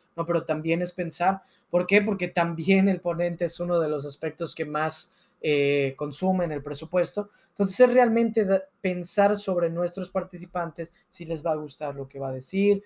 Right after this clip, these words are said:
si va a cautivar, etcétera, etcétera. Entonces el ponente fue algo que nos sorprendió. Yo sí comento, hay que dedicarle el mayor tiempo posible a buscar la mejor opción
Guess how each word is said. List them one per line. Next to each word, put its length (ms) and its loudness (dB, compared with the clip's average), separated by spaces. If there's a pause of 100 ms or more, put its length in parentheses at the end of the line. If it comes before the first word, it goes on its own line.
(140)
si 180 -12
va 100 -2
a 80 -10
cautivar, 640 2
etcétera, 500 -6
etcétera. 460 -14 (220)
Entonces 360 -4
el 140 -2
ponente 560 2 (260)
fue 160 4
algo 160 6
que 80 -2
nos 200 -2
sorprendió. 760 0 (240)
Yo 240 6
sí 480 0 (840)
comento, 760 2
hay 160 0
que 100 0
dedicarle 760 0
el 120 -4
mayor 400 -2
tiempo 420 -6 (100)
posible 520 0 (240)
a 320 0 (120)
buscar 480 -2
la 100 0
mejor 300 -6
opción 440 -8